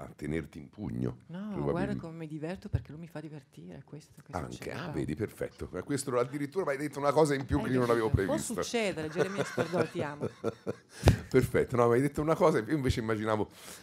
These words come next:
Speaker 1: più nel gioco del potere, del dominio,
Speaker 2: Uff,
Speaker 1: di, di chi
Speaker 2: sì.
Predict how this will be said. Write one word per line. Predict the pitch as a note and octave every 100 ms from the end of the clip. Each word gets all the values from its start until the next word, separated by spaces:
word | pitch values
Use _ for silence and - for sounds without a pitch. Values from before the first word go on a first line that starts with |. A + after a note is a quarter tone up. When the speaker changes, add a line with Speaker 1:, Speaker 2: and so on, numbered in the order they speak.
| -
Speaker 1:
più | - B2+
nel | A2+ G#2 F#2+
gioco | F#2 A#2+ A2+ -
del | G2 G2 F#2+
potere, | G2 F#2+ G#2 F#2+
del | F2+ F2+
dominio, | E2 F2+ G2+ F#2+ F2+ F2
Speaker 2:
Uff, |
Speaker 1:
di, | E2+ F2+
di | E2+ E2+
chi | E2 F#2+ G#2+ G#2
Speaker 2:
sì. | D#2+ E2